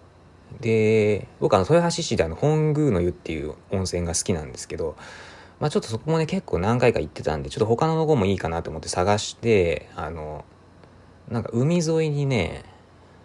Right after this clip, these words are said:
あの、ホテルに併設してる銭湯で、なんかアクアの湯ってのがあったんですよね。うん。で、それをちょっと行きました。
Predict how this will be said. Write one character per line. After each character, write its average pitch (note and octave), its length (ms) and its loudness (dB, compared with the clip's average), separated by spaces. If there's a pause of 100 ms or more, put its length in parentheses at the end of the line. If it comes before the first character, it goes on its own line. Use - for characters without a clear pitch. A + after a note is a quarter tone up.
(140)
あ D2+ 60 -10
の、 D#2 380 -12 (580)
ホ - 240 -2
テ F3 160 6
ル E2 120 0
に D#2 140 -8
併 A2 200 2
設 G#2+ 260 -4
し - 120 -8
て F#2+ 120 0
る F#2 260 -2 (1200)
銭 F#2+ 400 -2
湯 D2+ 140 -4
で、 D#2 120 -6
な E2+ 100 -2
ん - 20 -2
か - 120 -2
ア A3 60 0
ク C#3 200 6
ア F#2 60 6
の D#2 80 -2
湯 D#2 100 -2
っ - 20 -4
て - 260 -4 (120)
の E2+ 120 -4
が D#2+ 60 -8
あ D#2+ 40 -8
っ - 40 -10
た - 80 -14
ん - 40 -12
で - 60 -12
す - 60 -8
よ - 80 -10
ね。 B2+ 120 -10 (240)
う - 40 -6
ん。 D#2 200 -6 (1040)
で、 - 80 -4
そ - 220 -2
れ F3+ 300 4
を E3+ 100 0
ち - 80 -8
ょ - 20 -6
っ - 0 -
と - 60 0
行 D#2+ 80 -2
き F2 120 -4
ま E2 140 -4
し - 120 -8
た。 - 160 -10